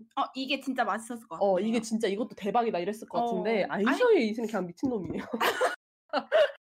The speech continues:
Speaker 2: 이거
Speaker 1: 아니,
Speaker 2: 진짜
Speaker 1: 근데,
Speaker 2: 대박이에요.
Speaker 1: 근데 저는, 저는 꿀꺽도 진짜 뭐지?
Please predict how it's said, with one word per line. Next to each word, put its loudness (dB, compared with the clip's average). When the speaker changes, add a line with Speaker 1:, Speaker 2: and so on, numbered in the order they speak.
Speaker 2:
이거 4
Speaker 1:
아니, 2
Speaker 2:
진짜 -4
Speaker 1:
근데, 0
Speaker 2:
대박이에요. 0
Speaker 1:
근데 -4
저는, -4
저는 -4
꿀꺽도 -6
진짜 0
뭐지? -16